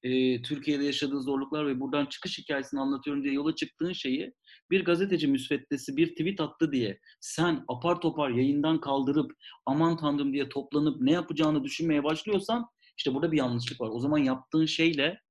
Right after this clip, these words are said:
ortaya koyduğun vizyon birbirini tutmuyor. Ki zaten Blue T V'de açıkçası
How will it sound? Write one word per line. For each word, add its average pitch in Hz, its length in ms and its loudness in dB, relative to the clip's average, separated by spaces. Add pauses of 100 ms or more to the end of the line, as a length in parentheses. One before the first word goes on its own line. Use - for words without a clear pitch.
(220)
ortaya 147 360 2
koyduğun 127 460 -2
vizyon 151 460 0 (160)
birbirini 151 380 2
tutmuyor. 107 460 -6
Ki 160 140 -4
zaten 165 400 -2 (320)
Blue 160 180 4
T 156 180 0
V'de 131 160 0
açıkçası 131 480 -6